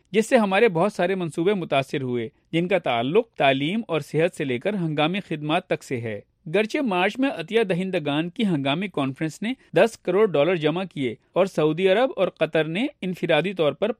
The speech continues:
پانچ کروڑ ڈالر دیے، پھر بھی ایجنسی کو اپنے منصوبوں کو جاری رکھنے کے لیے اب بھی پچیس کروڑ ڈالر درکار ہیں، جن سے غزہ کی پٹی، مغربی کنارے، اردن اور شام میں پچاس لاکھ فلسطینی پناہ گزینوں کی مدد ہوتی ہے۔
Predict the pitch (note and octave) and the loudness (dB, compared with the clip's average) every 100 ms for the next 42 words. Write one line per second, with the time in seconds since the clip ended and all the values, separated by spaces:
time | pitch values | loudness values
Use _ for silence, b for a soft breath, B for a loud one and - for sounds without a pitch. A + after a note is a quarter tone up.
0 | - E3+ A3 - - D#3+ G#3+ E3+ C#3+ C#3+ | -4 -4 -4 -4 -2 2 2 4 2 2
1 | C3 B2 A#2 - _ A#3 A#3+ C4+ A3 G3 | -2 -4 -6 -8 _ 0 0 0 0 0
2 | G3+ F#3+ A3+ B3 A3 A3 F#3+ D#3+ E3+ F3 | -2 -6 0 2 2 -4 -4 -4 -2 -2
3 | G#3 A3 C#3+ C#3 D#3 C3+ D#3 C#3+ D3+ F3 | 0 0 2 2 2 -2 -4 -6 -6 -6
4 | A#3 - F3+ F3+ A3+ F3+ C#3+ - F#3+ - | -6 -2 -2 0 -4 -4 -6 -6 -8 -6
5 | - C#3+ F3+ D3 C#3 F3 D3+ - D#3+ E3 | -6 -2 0 2 2 2 -2 0 2 2
6 | C#3 G#2+ - _ - E3 G#3 B3 F3+ C3 | 0 -6 -10 _ -6 -4 2 4 4 2
7 | C#3+ D3+ D3+ B2+ - G#3+ B3+ _ C#3+ C3+ | 2 -2 -2 -4 -4 -8 -8 _ -2 -2
8 | D3+ D#3+ C#3+ C#3 C3 D3 A#3+ - - D#3 | -2 -4 -6 -4 -2 -2 -2 -6 -6 -4
9 | D3+ G3 B3 _ F#3+ F3+ - F#3+ A3 G3+ | -2 -4 -6 _ -4 -2 -4 -4 -4 -4
10 | D3 - D3+ D#3+ F#3 - D#3 A3 - E3 | -6 -6 -2 2 2 2 0 0 0 -2
11 | - E3+ A3 A3+ E3 F#3 D#3+ C3+ C#3+ C#3+ | -4 -4 -4 -4 -4 -4 -6 -6 -4 -4
12 | D3+ G#3 F#3+ D#3+ F3 C#3 A#2 B2 A2+ G#2+ | -4 -6 -4 2 2 2 -6 -8 -8 -8